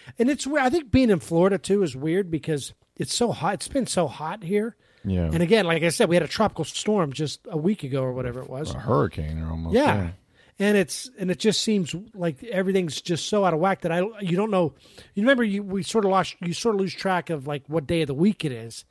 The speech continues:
Speaker 2: Yeah.
Speaker 1: I'm
Speaker 2: Now
Speaker 1: like,
Speaker 2: you're losing
Speaker 1: losing
Speaker 2: track of
Speaker 1: track
Speaker 2: what
Speaker 1: of
Speaker 2: month
Speaker 1: what
Speaker 2: it is.
Speaker 1: month it is. Yeah.
Speaker 2: Yeah.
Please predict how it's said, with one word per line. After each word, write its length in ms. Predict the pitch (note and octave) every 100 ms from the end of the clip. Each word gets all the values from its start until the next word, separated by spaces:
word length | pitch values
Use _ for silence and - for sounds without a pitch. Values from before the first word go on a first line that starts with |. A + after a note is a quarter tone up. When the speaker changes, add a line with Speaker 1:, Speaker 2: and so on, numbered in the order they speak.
| _
Speaker 2:
Yeah. 260 | - G2 E2 -
Speaker 1:
I'm 60 | A2+
Speaker 2:
Now 60 |
Speaker 1:
like, 80 | B2+
Speaker 2:
you're 40 | C3
losing 120 | A#2
Speaker 1:
losing 220 | - G3
Speaker 2:
track 60 | A2
of 40 |
Speaker 1:
track 140 | G#2+ G#2
Speaker 2:
what 100 | -
Speaker 1:
of 60 | G#2+
Speaker 2:
month 200 | C3 C#3+
Speaker 1:
what 20 |
Speaker 2:
it 40 |
is. 40 | D#3
Speaker 1:
month 260 | C#4+ -
it 100 | B2+
is. 300 | A#2+ G2 -
Yeah. 100 | G3
Speaker 2:
Yeah. 220 | G2 D#2+